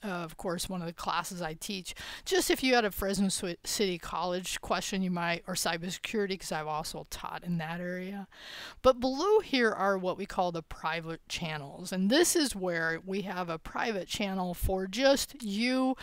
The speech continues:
and your fellow students, meaning these channels up here could be for anybody on the server, and these channels are s-, only,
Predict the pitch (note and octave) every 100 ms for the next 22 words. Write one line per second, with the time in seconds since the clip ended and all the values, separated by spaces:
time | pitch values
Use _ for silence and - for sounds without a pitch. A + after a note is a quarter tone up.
0 | - - - G3 F#3+ - F#3 F#3+ F#3+ -
1 | - E3 D3+ C#3 - - - - - -
2 | A3+ A3 G#3 G3 F#3 B3+ D4+ - D4 A#3
3 | A3 G#3+ G3 A3+ G3+ G#3+ F#3 A3 G#3+ -
4 | A#3 B3 G#3+ F3+ F#3 F3+ F3 E3 - C4+
5 | C#4+ C4+ C4+ C4 A3 G#3+ G3+ B3+ C4+ -
6 | - G#3 F#3+ F#3 F3 - F3+ F3 - A3+
7 | G#3+ G#3 G3 F#3+